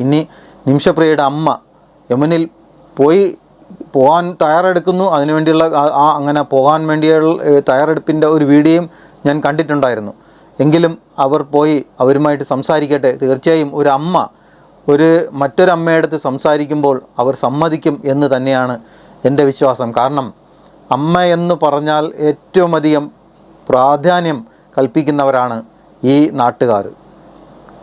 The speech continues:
പേരെടുത്ത് പറയുന്നില്ല, കാരണം പേരെടുത്ത് പറഞ്ഞാൽ നാളെ അത് വലിയൊരു, ഏഹ്, ഒരു നൂലാമാലയായി മാറും. അതുകൊണ്ട് അമ്മയ്ക്ക് വളരെ പ്രാധാന്യം കൽപ്പിക്കുന്ന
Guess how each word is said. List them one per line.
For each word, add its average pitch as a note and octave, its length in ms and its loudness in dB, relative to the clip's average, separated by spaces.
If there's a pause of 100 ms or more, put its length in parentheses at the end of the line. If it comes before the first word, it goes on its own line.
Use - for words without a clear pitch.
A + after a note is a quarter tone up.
പേരെടുത്ത് F3+ 480 4
പറയുന്നില്ല, D#3 440 0
കാരണം D3 280 -2
പേരെടുത്ത് E3 440 2
പറഞ്ഞാൽ D#3+ 340 0
നാളെ D3+ 220 2 (260)
അത് D#3 220 2
വലിയൊരു, D#3 340 2 (240)
ഏഹ്, C3+ 160 4 (280)
ഒരു C#3+ 160 4
നൂലാമാലയായി D3+ 840 2
മാറും. G#2+ 200 -4 (120)
അതുകൊണ്ട് C#3 320 0 (680)
അമ്മയ്ക്ക് F3 400 0 (120)
വളരെ F3+ 300 2
പ്രാധാന്യം D#3 440 0
കൽപ്പിക്കുന്ന C3 440 -2